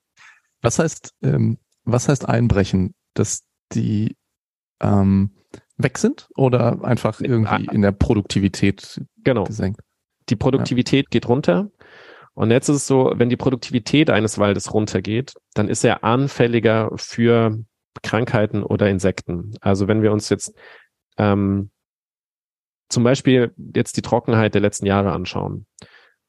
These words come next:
Speaker 2: ähm, dann haben drei Faktoren dazu geführt, dass diese großen Fichtenbestände eben eingebrochen, also tatsächlich gestorben sind.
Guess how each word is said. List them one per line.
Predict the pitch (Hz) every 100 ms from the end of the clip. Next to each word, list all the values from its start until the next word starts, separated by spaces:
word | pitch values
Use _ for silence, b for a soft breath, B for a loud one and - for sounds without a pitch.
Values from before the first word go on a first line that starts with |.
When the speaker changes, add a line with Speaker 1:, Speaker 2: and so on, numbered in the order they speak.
| _ -
Speaker 2:
ähm, | 104 104 104 104 -
dann | 104 104
haben | 110 120
drei | 117 - 117
Faktoren | - 123 - 113 110 107 107 110 _ _ _ -
dazu | 101 -
geführt, | 101 - 117 -
dass | 101
diese | - 101 95 92 98 - _ _ -
großen | - 104 104 104 101 107 _ _ _ _ _ _
Fichtenbestände | - - 104 98 98 98
eben | 95 -
eingebrochen, | 98 98 - 98 -
also | 98 98 92 _
tatsächlich | - 98 110 - -
gestorben | - - 104 101
sind. | 92 90